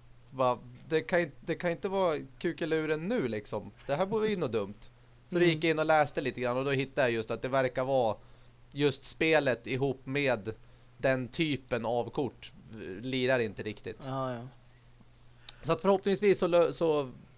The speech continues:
Speaker 1: blir det väl någon uppdatering här snart som gör att det kommer att funka bättre och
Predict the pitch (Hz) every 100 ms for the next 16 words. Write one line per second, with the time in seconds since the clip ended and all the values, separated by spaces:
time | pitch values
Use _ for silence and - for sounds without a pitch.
0 | - 127 131 139 156 143 143 143 139 -
1 | 135 147 127 117 113 127 107 - 107 101
2 | 78 104 117 110 107 110 104 - - 117
3 | 113 - 113 104 117 120 - 104 104 104
4 | 104